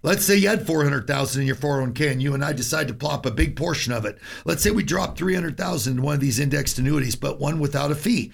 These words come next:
So there's no riders. You're not getting any income. But all of a sudden it's growing. Let's say it's averaging six, eight, ten percent per year growth.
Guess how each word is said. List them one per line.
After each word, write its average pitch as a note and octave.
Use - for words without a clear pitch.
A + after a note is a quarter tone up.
So F#3
there's G#3+
no A#3+
riders. C3+
You're C#3
not F3
getting F#3+
any D3+
income. C#3+
But F3
all F3
of A3+
a G#3
sudden A#3+
it's -
growing. F3+
Let's D3
say -
it's -
averaging F#3+
six, -
eight, -
ten G3+
percent G3+
per F3
year C4
growth. -